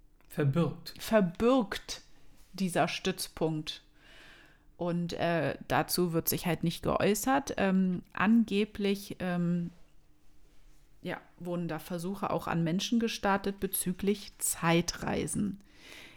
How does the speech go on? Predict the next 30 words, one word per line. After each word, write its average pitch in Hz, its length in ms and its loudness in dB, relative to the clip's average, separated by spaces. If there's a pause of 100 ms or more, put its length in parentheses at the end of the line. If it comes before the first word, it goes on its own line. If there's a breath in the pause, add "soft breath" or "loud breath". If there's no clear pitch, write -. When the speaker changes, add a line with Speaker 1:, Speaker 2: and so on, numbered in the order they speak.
(240 loud breath)
Speaker 2:
die 226 240 4 (120)
aber 226 640 0 (400 soft breath)
sehr, 196 840 0 (340)
sehr, 208 680 0 (340)
na, 175 400 0
wie, 175 220 4
so, 175 120 -4
äh, 165 460 -2
schief - 380 4
gegangen. 285 400 8
Na, 240 80 10
es 196 160 4
sind 202 180 2
halt 185 240 0 (100)
voll 185 280 4
viele 190 220 2
Menschen 190 280 2
gestorben. 180 520 2 (1040 soft breath)
Es 208 120 2
Speaker 1:
Ja. 160 120 2
Speaker 2:
gibt - 360 4
halt 226 380 2
einen, 247 720 6 (1000)
der, 185 500 6
ähm, 170 460 2
hat 202 240 0
darüber 190 420 2
öffentlich 202 520 0
mal 185 120 4
geredet. 202 720 2